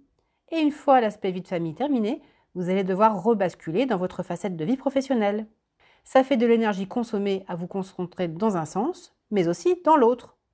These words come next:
Donc ça fait de la fatigue mentale augmentée de manière notable.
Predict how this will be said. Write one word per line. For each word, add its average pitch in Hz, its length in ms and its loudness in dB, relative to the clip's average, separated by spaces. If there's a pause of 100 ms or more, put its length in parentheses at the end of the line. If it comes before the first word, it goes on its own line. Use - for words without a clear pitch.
(180)
Donc 190 240 -4
ça 165 100 -10
fait 190 120 -10
de 175 100 -2
la 170 80 -2
fatigue 196 360 -4
mentale 185 480 0
augmentée 190 420 0
de 233 80 -2
manière 214 260 -2
notable. 220 460 0